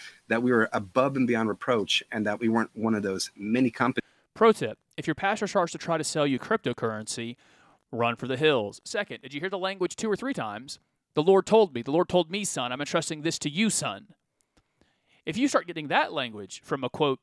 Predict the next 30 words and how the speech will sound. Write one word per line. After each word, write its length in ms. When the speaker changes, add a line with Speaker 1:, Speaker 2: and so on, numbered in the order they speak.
Speaker 2:
Christian 420
or 60
church 300
leader, 320
uh, 440
be 80
skeptical, 580
if, 60
especially 360
if 80
it's 80
something 220
you 80
can't 260
verify. 460
"The 120
Lord 400
told 380
me 300
to 80
start 180
a 40
cryptocurrency." 920
Um, 460
how, 280
how 240
did 260
he 120
do 240
that? 460